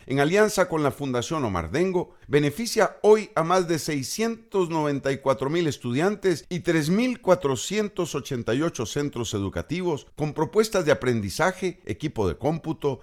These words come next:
desarrollo profesional docente y asistencia técnica. Niños y jóvenes del sistema educativo público tienen acceso ahora a las tecnologías digitales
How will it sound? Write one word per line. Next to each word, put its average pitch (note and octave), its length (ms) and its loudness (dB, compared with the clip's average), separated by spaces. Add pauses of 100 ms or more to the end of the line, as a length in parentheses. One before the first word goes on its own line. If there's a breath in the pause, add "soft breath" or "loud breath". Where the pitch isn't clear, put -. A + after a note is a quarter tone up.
(140 soft breath)
desarrollo C3 560 0
profesional A#2+ 560 -2
docente C#3 800 -6
y - 80 -4
asistencia G#2+ 640 -6
técnica. - 460 -14 (240)
Niños D#3 480 2
y G#2+ 60 -8
jóvenes E3 420 4
del E2+ 140 -6
sistema B2+ 380 -4
educativo G#2+ 580 -4
público D#3 440 -6
tienen C#3+ 280 -4
acceso A2+ 420 -6
ahora D3 360 6
a - 20 2
las A#2 160 -2
tecnologías G#2 640 -4
digitales C#3+ 640 -2